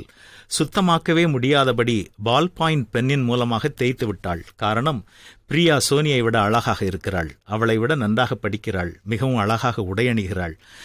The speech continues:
எல்லோரும் பிரியாவிடம் அன்பாக இருக்கிறார்கள், சோனியை யாரும் கண்டுகொள்வதில்லை என்ற கோபமும் எரிச்சலும் தான். முப்பத்தைந்து வயதான ரோஷி தன் உடன் பணியாற்றும் கனகாவிற்கு திருமணம் நிச்சயம் செய்யப்பட்டவுடன்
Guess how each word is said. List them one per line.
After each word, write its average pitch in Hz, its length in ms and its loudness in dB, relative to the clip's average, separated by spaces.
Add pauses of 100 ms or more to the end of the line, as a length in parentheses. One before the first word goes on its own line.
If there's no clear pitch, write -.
(120)
எல்லோரும் 156 500 2
பிரியாவிடம் 139 500 2
அன்பாக 123 420 2
இருக்கிறார்கள், 107 720 -2
சோனியை 143 540 2
யாரும் 120 420 0
கண்டுகொள்வதில்லை 117 600 0
என்ற 95 220 -4 (100)
கோபமும் 131 640 0
எரிச்சலும் 104 540 -2
தான். 80 240 -6 (840)
முப்பத்தைந்து 202 540 2
வயதான 135 420 2
ரோஷி 120 420 2 (520)
தன் 143 160 0
உடன் 139 400 2
பணியாற்றும் 139 640 0
கனகாவிற்கு 117 680 -2 (180)
திருமணம் 170 500 0
நிச்சயம் 135 480 -2
செய்யப்பட்டவுடன் 110 760 -2